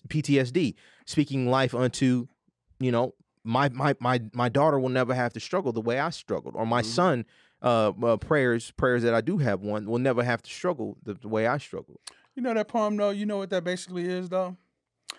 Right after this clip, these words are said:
Speaker 3: That's basically five percent Nation of Islam doctrine.
Speaker 1: Absolutely.
Speaker 2: Mm.
Speaker 3: You know, when, when they, when they call each other, you know, peace God,
Speaker 1: God.
Speaker 3: peace, peace self,
Speaker 1: Yeah.
Speaker 3: they're saying that you are the God
Speaker 1: Established.
Speaker 3: within your cipher.
Speaker 2: Yeah.
Speaker 1: Yeah.
Speaker 3: Like,
Speaker 1: Yeah.
Speaker 3: you are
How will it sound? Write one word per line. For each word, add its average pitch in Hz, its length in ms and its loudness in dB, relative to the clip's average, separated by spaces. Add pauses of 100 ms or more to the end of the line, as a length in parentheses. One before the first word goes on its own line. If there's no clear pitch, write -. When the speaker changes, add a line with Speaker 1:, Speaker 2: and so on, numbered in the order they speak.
(260)
Speaker 3:
That's 143 120 2
basically 165 360 2
five 139 240 2
percent 135 240 2
Nation 123 260 2
of 110 60 0
Islam 113 340 0
doctrine. 101 480 0
Speaker 1:
Absolutely. 190 640 -12 (160)
Speaker 2:
Mm. 104 260 -6
Speaker 3:
You 135 60 4
know, 131 180 4
when, 123 140 2
when 131 220 -2
they, 135 80 0
when 131 140 0
they 151 80 0
call 143 280 0
each 139 160 -4
other, 123 180 0
you 117 160 -2
know, 117 220 0
peace 139 240 -2
God, 117 320 2
Speaker 1:
God. 104 200 -6
Speaker 3:
peace, - 280 -6
peace 131 260 -6
self, 120 400 0
Speaker 1:
Yeah. 107 300 -12
Speaker 3:
they're 196 80 -2
saying 170 280 2
that 120 220 0
you 196 320 2
are 147 160 4
the 120 140 0
God 127 240 4
Speaker 1:
Established. 131 60 2 (120)
Speaker 3:
within 131 160 2
your 120 80 0
cipher. 156 480 0
Speaker 2:
Yeah. 113 260 2
Speaker 1:
Yeah. 101 160 -10 (200)
Speaker 3:
Like, 131 280 -2
Speaker 1:
Yeah. 127 120 -4
Speaker 3:
you 202 420 4 (320)
are 139 160 2